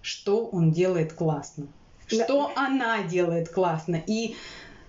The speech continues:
Speaker 1: в идеале, конечно, бы говорить, но, видишь, ресурсов очень часто мало, потому что вот здесь всё кипит, всё выше крыши, вот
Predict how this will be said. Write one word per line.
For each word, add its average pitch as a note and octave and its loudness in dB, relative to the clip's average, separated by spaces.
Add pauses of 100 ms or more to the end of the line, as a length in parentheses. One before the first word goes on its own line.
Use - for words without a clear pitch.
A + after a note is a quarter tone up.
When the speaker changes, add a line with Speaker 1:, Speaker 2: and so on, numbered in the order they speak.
(400)
Speaker 1:
в F#3+ 0
идеале, F#3+ 0
конечно, G3 2
бы G3+ 0
говорить, F#3+ 0
но, F3 2
видишь, A3 0
ресурсов D#4+ 2
очень A3+ 0
часто A3 -2
мало, F3+ 2
потому E3 2
что E3+ -2
вот G3+ 2
здесь F#3 -2
всё F#3+ 2
кипит, F4 -2
всё B3 -4
выше A#3 -2
крыши, C#4+ 2
вот G#3 0